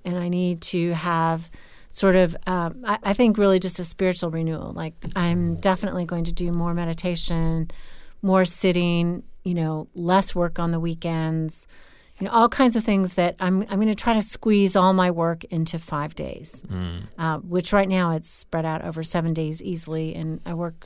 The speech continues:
Speaker 1: way too much. But I think now that school is over,
Speaker 2: Mm-hmm.
Speaker 1: I'll be able to, you know, push that together. And,
Speaker 2: Mm-hmm.
Speaker 1: um,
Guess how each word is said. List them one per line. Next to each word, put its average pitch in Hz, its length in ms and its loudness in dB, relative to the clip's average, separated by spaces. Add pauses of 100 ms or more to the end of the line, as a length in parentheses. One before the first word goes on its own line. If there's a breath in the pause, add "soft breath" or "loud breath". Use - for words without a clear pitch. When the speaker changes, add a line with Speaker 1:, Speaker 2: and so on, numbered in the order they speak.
(100)
Speaker 1:
way 185 180 0
too 175 160 -4
much. 156 240 -4
But 170 140 0
I 175 80 2
think 214 240 4
now 190 240 2
that - 200 -8
school 262 380 0
is 185 160 2
over, 170 460 0
Speaker 2:
Mm-hmm. 90 240 -6 (340 loud breath)
Speaker 1:
I'll 175 100 -2
be 180 160 0
able 165 220 -4
to, 165 520 -4
you 175 120 -4
know, 160 100 -4
push - 300 -4
that - 200 -6
together. 160 420 -6
And, 170 320 -6
Speaker 2:
Mm-hmm. - 720 -12
Speaker 1:
um, 190 300 2